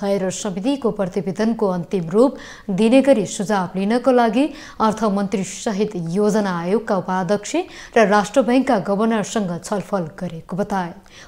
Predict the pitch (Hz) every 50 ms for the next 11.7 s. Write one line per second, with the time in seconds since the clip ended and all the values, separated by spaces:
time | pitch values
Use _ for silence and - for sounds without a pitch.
0 | - 208 202 190 190 180 180 - 214 185 202 196 226 233 214 226 214 202 208 -
1 | 190 185 185 180 196 214 240 285 320 - - - - - - - 226 220 220 208
2 | 208 208 202 208 240 254 254 262 240 - 208 202 208 208 208 208 208 247 269 262
3 | 233 175 147 151 175 180 - 214 208 190 - - 202 185 175 - - 226 220 262
4 | 254 240 - 254 254 285 269 - - - - - - - 262 226 220 220 220 214
5 | 175 165 208 202 196 196 - - - - 254 247 240 226 202 214 - 190 185 185
6 | 214 220 220 - - 214 208 208 196 175 180 185 165 208 208 214 185 - - 190
7 | 180 190 214 302 320 311 - - - - - - 254 226 220 214 226 294 320 311
8 | 311 311 - 233 240 277 294 294 302 294 214 147 160 165 170 208 202 175 175 175
9 | - - - 233 190 214 220 226 247 247 247 269 220 202 180 175 - - - 233
10 | 214 208 220 208 220 233 208 196 180 165 147 - 202 208 196 214 208 214 - 220
11 | 165 - - 180 175 190 208 226 226 220 240 247 277 262